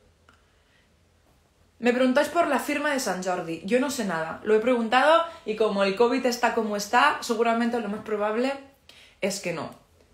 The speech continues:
¿Vale? Porque, bueno, el año que viene, si se puede, pues si haremos firmas y haremos un montón de conciertos. Entonces, eh, en cuanto pueda, os voy a subir un pedazo de cartel gigante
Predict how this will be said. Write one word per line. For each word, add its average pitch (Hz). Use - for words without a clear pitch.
¿Vale? 190
Porque, 185
bueno, 180
el 196
año 214
que 196
viene, 214
si 220
se 190
puede, 208
pues 175
si 190
haremos 180
firmas 214
y -
haremos 185
un 196
montón 175
de 170
conciertos. -
Entonces, 226
eh, 226
en 240
cuanto 262
pueda, 339
os 277
voy 294
a 311
subir 233
un 269
pedazo 285
de 269
cartel 240
gigante 226